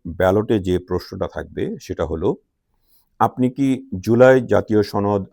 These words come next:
সংবিধান সংস্কার বাস্তবায়ন আদেশ দুই হাজার পঁচিশ এবং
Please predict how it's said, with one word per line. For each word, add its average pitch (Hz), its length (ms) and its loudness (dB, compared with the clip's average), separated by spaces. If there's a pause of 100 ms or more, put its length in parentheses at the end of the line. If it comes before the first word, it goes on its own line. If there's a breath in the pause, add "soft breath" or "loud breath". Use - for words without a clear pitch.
(120)
সংবিধান 98 640 -2
সংস্কার 87 600 -6 (240)
বাস্তবায়ন 87 580 -2
আদেশ 82 400 -4
দুই 82 100 -6
হাজার 82 220 -2 (140)
পঁচিশ 107 600 -8 (640 soft breath)
এবং 107 400 2